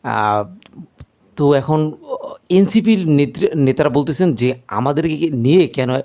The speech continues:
অপমান করা হলো, আমরা কী দোষ করছি, আমাদের কেন অপমান করা হলো? এখন এনসিপির সাথে জুলাই গণ অভ্যুত্থানে,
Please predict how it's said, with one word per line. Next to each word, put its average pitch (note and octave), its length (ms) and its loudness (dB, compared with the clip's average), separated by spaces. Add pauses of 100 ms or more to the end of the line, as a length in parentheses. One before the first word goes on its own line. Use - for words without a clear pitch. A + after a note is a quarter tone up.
(180)
অপমান C#3+ 400 0
করা G#2 180 -2
হলো, E2 220 -6 (560)
আমরা C3 180 -4
কী - 140 -4
দোষ C3+ 160 -2
করছি, B2 220 -6
আমাদের A#2+ 280 -4
কেন C3 220 -4
অপমান A2 400 -2
করা F#2 200 -8
হলো? D#2 180 -12 (840)
এখন C3 300 -4 (440)
এনসিপির E3 600 -2
সাথে E3+ 500 2 (220)
জুলাই C3 300 2
গণ C3 140 2
অভ্যুত্থানে, C3+ 640 0